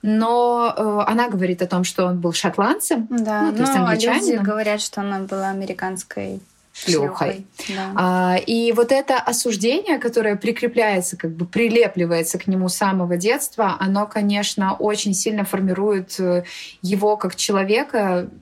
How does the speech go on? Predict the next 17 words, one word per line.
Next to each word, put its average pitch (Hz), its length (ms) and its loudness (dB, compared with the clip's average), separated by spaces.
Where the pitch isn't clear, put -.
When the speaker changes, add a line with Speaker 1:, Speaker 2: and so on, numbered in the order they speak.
Speaker 1:
ну, 208 420 -4
понятно, 226 420 0
который 208 380 0
и - 140 -8
так 226 420 0
по 202 80 0
многим 202 340 0
причинам 175 460 -2
вынужден 160 480 -2
страдать, 214 560 -2
Speaker 2:
Да. 202 240 -4
Speaker 1:
а 190 120 2
еще 185 320 2
и 240 40 4
вот 208 160 -2
такой 208 300 2
бэкграунд. 170 580 -2